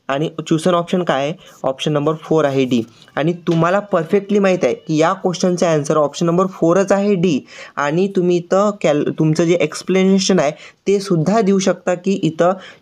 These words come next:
चार नंबरचंच ऑप्शन करेक्ट आहे क्वेश्चन नंबर टूचं, पण आन्सर कीमध्ये इथं वन नंबर दिला आहे आणि आन्सर कीमध्ये एकदम चुकीचं दिलं आहे, असं तुम्ही परफेक्टली सांगू शकता, एकदम करेक्ट सांगू शकता.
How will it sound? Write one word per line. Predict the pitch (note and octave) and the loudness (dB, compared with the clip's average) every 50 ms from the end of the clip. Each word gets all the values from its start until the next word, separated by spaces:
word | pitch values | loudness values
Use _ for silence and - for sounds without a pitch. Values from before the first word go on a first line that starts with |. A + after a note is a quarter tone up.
| - | -4
चार | - E3+ E3+ F3 | -2 0 0 0
नंबरचंच | F3 E3+ E3+ D#3+ D#3+ D#3+ D#3+ F3 E3+ - A3+ A#3 | -2 -2 -2 0 0 0 0 0 0 2 2 2
ऑप्शन | A3+ F#3+ F#3 - - G3 F#3+ | 2 0 0 0 -2 -2 0
करेक्ट | F#3 F3 E3 F3 E3+ E3+ - | 0 0 0 0 -2 -2 -4
आहे | D#3+ D#3 E3+ F3+ | -2 -2 -2 -4
क्वेश्चन | F3+ - D3+ D3+ - E3 | -2 -4 -4 0 0 0
नंबर | D#3+ D#3+ D#3 D#3 D3+ F3 F#3 F#3+ - - | 2 2 0 0 0 -2 -2 -4 -4 -2
टूचं, | G#3+ G#3 G3 - D#3+ B2+ A2 - _ _ - - - | -2 -2 0 0 0 -2 -2 -4 _ _ -14 -4 -4
पण | F#3 F#3+ F#3+ | -4 -2 0
आन्सर | - D3 D3+ D3+ - F#3+ F3+ E3 - | 0 0 0 0 0 -2 -2 -2 -2
कीमध्ये | F#3+ G3 F#3 F3+ E3 D3 D#3+ F3+ G#3+ - - - - _ - | 0 2 2 2 2 2 2 0 0 -4 -10 -20 -18 _ -4
इथं | D3 D3 D3 - F#3 | -4 -4 0 0 0
वन | F#3+ D#3 D3 D#3+ E3+ | 2 2 0 0 2
नंबर | F3+ F#3 F#3 F3+ F#3 F3+ | 2 0 2 2 0 0
दिला | D#3 D#3+ D3+ D3 D3+ | 0 0 0 2 2
आहे | E3 F#3+ F#3+ | 2 0 -2
आणि | - C#3 C#3+ D#3 | -4 -2 -2 0
आन्सर | - D3 C#3+ C#3+ C#3 - E3+ D#3+ | 0 0 0 -2 0 -2 -2 -2
कीमध्ये | E3 F3 F3 F3+ E3 D#3 D#3+ D#3 D3+ D3 D3+ E3 D#3+ | 0 -2 -2 0 0 0 0 0 0 0 2 2 2
एकदम | D3 C3+ F3+ F#3 F#3+ | 2 0 0 -2 -2
चुकीचं | F#3+ - - G3 F3+ - - G#3+ G#3 - G#3+ | -2 -4 -4 -6 -4 -2 0 -2 0 0 0
दिलं | F3 F3+ F3 E3 D#3 | 0 2 2 2 2
आहे, | D#3 F#3 F#3+ - - - - - | 2 0 -2 -6 -18 -14 -6 -4
असं | - D#3+ D#3+ G3 | -4 -2 -2 -4
तुम्ही | F#3+ G3 F#3 G#3 A3 | -4 -2 0 0 0
परफेक्टली | G#3+ - F#3+ E3+ F3 E3+ - G#3+ G#3+ G#3 - A3+ A3 | 0 0 -2 -2 -2 -2 0 0 0 0 0 -2 -2
सांगू | G#3+ - F#3 F3+ F3+ | 0 0 0 0 2
शकता, | F3 F3+ F3 - F#3 | 0 0 -2 0 -2
एकदम | F3+ E3 F#3 G3+ G3+ | -2 0 0 -2 -2
करेक्ट | F#3+ E3+ E3 G3 G#3 G#3 | 0 0 0 0 0 -2
सांगू | - - F#3 F3 E3+ E3+ | -2 -2 -2 0 0 0
शकता. | E3 E3+ D#3 - - D#3 E3 | -2 -2 -4 -2 -4 -4 -4